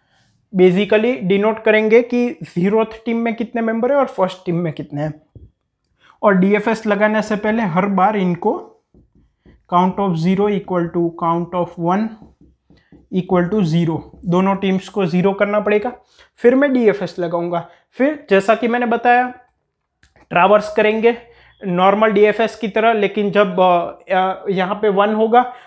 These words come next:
तो टीम चेंज हो जाएगी, ज़ीरो होगा तो टीम चेंज नहीं होगी। और स-, हर बार जब हम किसी नोड को विजिट करेंगे तो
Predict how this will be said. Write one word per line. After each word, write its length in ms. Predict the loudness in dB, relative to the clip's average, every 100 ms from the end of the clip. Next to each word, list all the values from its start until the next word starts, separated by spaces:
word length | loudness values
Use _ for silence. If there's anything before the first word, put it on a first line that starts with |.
| _ -6
तो 60 |
टीम 280 | -4 -2 -2
चेंज 300 | -2 -2 0
हो 100 | 0
जाएगी, 380 | 2 0 2 -2
ज़ीरो 300 | 0 4 4
होगा 180 | 4 0
तो 140 | -2
टीम 260 | -2 -4 -2
चेंज 300 | 0 0 2
नहीं 340 | 0 0 0
होगी। 280 | -2 -2 -4 -6 _ _ 2
और 160 | 2 2 -8
स-, 220 | -16 -10 2
हर 180 | 2
बार 300 | 4 2 2 0
जब 220 | 0 0
हम 120 | -2
किसी 240 | -6 -4 -2
नोड 240 | -2 0
को 140 | 0 2
विजिट 400 | 0 0 0 0
करेंगे 440 | 0 0 -2 -2 -4 -16 _ _ -20 -20 -20 -20 -20 _ _ _ _ _ _ _ _
तो 80 | _